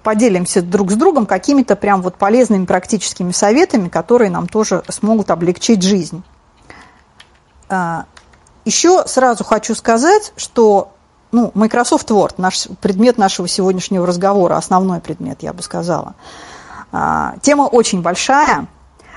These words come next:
и даже вот эта вот тема с оформлением, она очень большая. И мы, м, постараемся остановиться сегодня на вещах самых основных. То есть мы буд-, не будем сильно глубоко копать, это первое. И второе, мы,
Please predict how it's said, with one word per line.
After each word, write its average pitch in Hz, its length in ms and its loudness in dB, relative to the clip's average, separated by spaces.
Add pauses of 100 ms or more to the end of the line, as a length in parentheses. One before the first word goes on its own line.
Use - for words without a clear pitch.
(140)
и 220 240 4
даже 214 300 2
вот 190 140 2
эта 190 180 0
вот 196 100 -2
тема 196 240 -2
с - 80 -6
оформлением, 233 680 2
она 190 360 2
очень 214 320 -2
большая. 165 640 -4 (460)
И 262 260 2
мы, 254 360 4
м, 202 240 0
постараемся 240 720 2
остановиться 202 640 0
сегодня 202 520 -2
на 214 380 2
вещах 208 600 -2
самых 202 380 -2
основных. 190 640 -2
То 175 100 -6
есть - 160 -4
мы 214 120 2
буд-, 208 280 -2
не 233 160 4
будем 233 360 2
сильно 170 340 0
глубоко 175 440 -2
копать, - 480 -4
это - 140 -16
первое. 254 560 0
И 185 240 -2
второе, 226 500 2
мы, 226 300 2